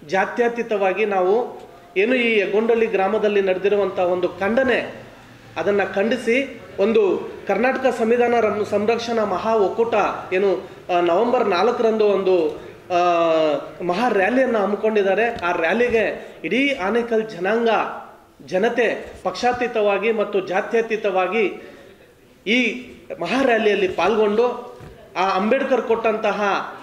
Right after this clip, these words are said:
ಒಂದು ಸಂವಿಧಾನಾತ್ಮಕವಾಗಿ ನಾವೆಲ್ಲರೂ ಹೋರಾಟವನ್ನು ಮಾಡಬೇಕಾಗಿದೆ. ಬಂಧುಗಳೇ, ಇವತ್ತು ಯಾರಿಗೋ ಒಬ್ರಿಗೆ ಆಗಿದೆ ಅಂತೇಳಿ ನಾವು ಮನೆಯಲ್ಲಿ ಕೂತ್ರೆ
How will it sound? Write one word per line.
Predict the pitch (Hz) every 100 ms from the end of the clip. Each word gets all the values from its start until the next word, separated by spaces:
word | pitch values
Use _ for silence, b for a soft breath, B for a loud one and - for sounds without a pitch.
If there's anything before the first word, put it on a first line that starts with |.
| - 190
ಒಂದು | 214 226
ಸಂವಿಧಾನಾತ್ಮಕವಾಗಿ | - 214 269 277 262 262 233 233 220 214 208 233
ನಾವೆಲ್ಲರೂ | 226 196 196 196 233 226
ಹೋರಾಟವನ್ನು | 185 202 208 208 190 180 214
ಮಾಡಬೇಕಾಗಿದೆ. | 185 170 175 165 160 147 139 123 - - B B 170
ಬಂಧುಗಳೇ, | 220 247 254 262 - - - - - - -
ಇವತ್ತು | 208 269 269 269 277 262 - - -
ಯಾರಿಗೋ | 175 233 269
ಒಬ್ರಿಗೆ | 277 220 262 247
ಆಗಿದೆ | 202 220 226 254
ಅಂತೇಳಿ | 247 247 240 240
ನಾವು | 233 226
ಮನೆಯಲ್ಲಿ | 208 220 240 240
ಕೂತ್ರೆ | 233 247 233 196 127